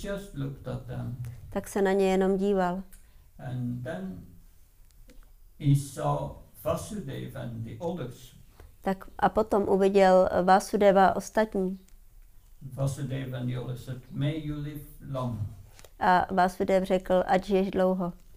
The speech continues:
Speaker 1: But Nanda and his group, the Vrajavas, they, they remained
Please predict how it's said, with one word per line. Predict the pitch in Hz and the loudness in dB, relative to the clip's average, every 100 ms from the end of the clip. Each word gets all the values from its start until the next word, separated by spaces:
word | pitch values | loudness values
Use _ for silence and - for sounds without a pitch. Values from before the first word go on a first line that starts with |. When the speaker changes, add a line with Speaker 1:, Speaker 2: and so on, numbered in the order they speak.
| - | -16
Speaker 1:
But | 139 143 143 143 | -10 -10 -8 -6
Nanda | 165 170 151 | -4 -6 -8
and | 135 131 131 123 | -8 -8 -6 -4
his | 123 110 - | -6 -8 -12
group, | 123 127 127 - - | -10 -10 -10 -18 -16
the | 139 | -14
Vrajavas, | - 123 - 120 113 113 120 - | -10 -10 -10 -12 -10 -10 -10 -10
they, | 123 127 113 - | -10 -10 -10 -10
they | 131 | -8
remained | 127 127 123 123 | -6 -6 -6 -6